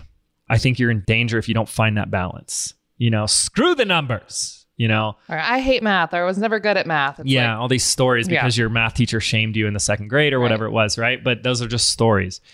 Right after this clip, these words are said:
Speaker 1: And it's not about knowing math. We all have calculators.
Speaker 2: Right. Excel
Speaker 1: So
Speaker 2: does
Speaker 1: you
Speaker 2: it for you in some cases.
Speaker 1: Yeah, exactly.
Speaker 2: <laughs>
Speaker 1: But it's about understanding that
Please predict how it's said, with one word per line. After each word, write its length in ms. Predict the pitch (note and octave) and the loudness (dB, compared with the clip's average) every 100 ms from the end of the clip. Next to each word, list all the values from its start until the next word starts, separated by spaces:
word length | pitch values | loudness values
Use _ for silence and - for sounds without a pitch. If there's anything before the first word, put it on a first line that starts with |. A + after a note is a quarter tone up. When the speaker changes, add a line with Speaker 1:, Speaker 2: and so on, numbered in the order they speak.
| - _ - | -20 _ -4
Speaker 1:
And 380 | A2+ A2 G#2+ - | 0 0 -2 -2
it's 160 | A#2+ C3 | -2 2
not 180 | C#3 | 0
about 240 | C#3 C#3+ A#2+ | 2 0 2
knowing 280 | B2 A#2+ A2 | 0 0 0
math. 340 | A2+ G#2+ - | 0 0 0
We 100 | A#2 | 2
all 140 | A#2 B2+ | 2 2
have 80 | |
calculators. 680 | - - - A#2+ F#2+ F#2 - | -2 -2 -2 0 -2 -4 -2
Speaker 2:
Right. 320 | G#3 E3+ D#3 | 0 0 -2
Excel 300 | F3 - G#3 | -2 0 2
Speaker 1:
So 60 | G3+ | 2
Speaker 2:
does 80 | F#3+ | 0
Speaker 1:
you 60 | E3 | -2
Speaker 2:
it 60 | |
for 180 | - F3 | 0 0
you 180 | D#3+ C#3+ | 2 0
in 120 | C#3 | -4
some 260 | D#3 C#3 B2+ | -6 -8 -12
cases. 320 | - B2+ - C#3+ | -12 -12 -8 0
Speaker 1:
Yeah, 240 | D#3 B2+ | 0 2
exactly. 480 | A#2+ B2+ C3+ B2+ G#3+ | -2 0 0 0 -2
Speaker 2:
<laughs> 20 | |
Speaker 1:
But 160 | A2+ B2+ | 0 0
it's 180 | B2+ B2 | 0 0
about 240 | C3 A#2+ | 0 0
understanding 800 | C3 B2+ - B2 B2 B2 A#2+ A2 - - - _ | -2 -2 -2 -2 -2 0 -4 -6 -14 -20 -20 _
that 320 | B2 A2+ - | 0 0 0